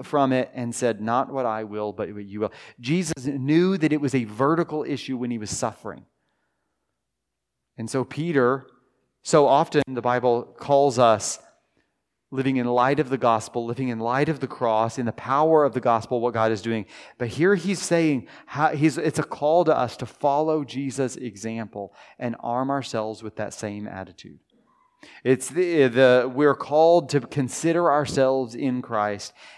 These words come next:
and say, "God, I'm in, in my suffering, I want to pray like Jesus in the garden, where I'm welcome to sweat teardrops of blood."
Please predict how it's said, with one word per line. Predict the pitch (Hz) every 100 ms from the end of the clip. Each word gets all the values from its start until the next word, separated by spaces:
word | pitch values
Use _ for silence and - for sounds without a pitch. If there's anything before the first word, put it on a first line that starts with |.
| -
and | 123
say, | 139
"God, | 120 127 135 165 180 - _ _ _ _ _ _ _ _ _ _ _ _ _ _ _ _ _ _ _ 135
I'm | 139 131 131
in, | 156 139 143
in | 151 143 135
my | 127 147 160
suffering, | 156 - - 131 - 117 92 - _ _ _ _ _ _ 127
I | 147
want | 151
to | 127 -
pray | 139 131 139
like | 135 127
Jesus | 127 127 120 110 123
in | 113
the | 113
garden, | 113 107 101 98 - - -
where | 131
I'm | 127 123
welcome | 131 135 143 175 165 165 - _ _
to | - 123 113 - _ -
sweat | - 135 117 -
teardrops | 123 107 110 - 117
of | 92
blood." | 107 95 87